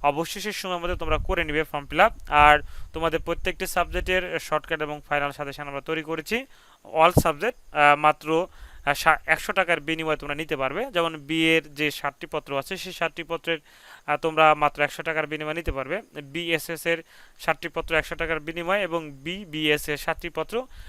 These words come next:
একশো টাকার বিনিময়ে নিতে পারবে। অবশ্যই স্ক্রিনে দেখানো WhatsApp নাম্বারে যোগাযোগ করবে। আর আমি আবারও বলছি, তোমরা যারা সেকেন্ড টাইম এবং থার্ড টাইম ফর্ম ফিল আপ করার, অর্থাৎ ফার্স্ট টাইম ফর্ম ফিল আপ করোনি, তোমরা সেকেন্ড টাইম এবং থার্ড টাইম একটু সময় তারা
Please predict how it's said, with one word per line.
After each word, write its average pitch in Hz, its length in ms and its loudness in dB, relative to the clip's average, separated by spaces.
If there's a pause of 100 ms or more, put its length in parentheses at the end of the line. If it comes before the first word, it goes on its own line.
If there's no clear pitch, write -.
(160)
একশো 147 240 0
টাকার 143 260 0
বিনিময়ে 143 320 -4
নিতে 139 200 -8
পারবে। 165 220 -4
অবশ্যই 165 280 -4
স্ক্রিনে 165 340 -6
দেখানো 139 260 0
WhatsApp 135 260 -8
নাম্বারে 151 240 -6
যোগাযোগ 139 300 -4
করবে। 117 300 -12 (420)
আর 147 240 12
আমি 170 200 6
আবারও 196 260 8
বলছি, 240 280 2
তোমরা 202 260 2
যারা 185 180 6
সেকেন্ড 180 360 -4
টাইম 196 120 -4
এবং 190 220 -4
থার্ড 170 260 4
টাইম 202 200 4
ফর্ম 160 240 -4
ফিল 165 140 -4
আপ 165 80 2
করার, 160 300 4 (440)
অর্থাৎ - 200 -2
ফার্স্ট - 300 4
টাইম 190 140 2
ফর্ম 160 260 -2
ফিল 165 100 0
আপ 160 80 2 (100)
করোনি, 175 360 4 (160)
তোমরা 160 280 6
সেকেন্ড 165 420 -2
টাইম 170 160 0
এবং 165 180 -6
থার্ড 147 240 0
টাইম 156 140 0
একটু 147 160 -12
সময় 156 300 -4
তারা 143 220 -2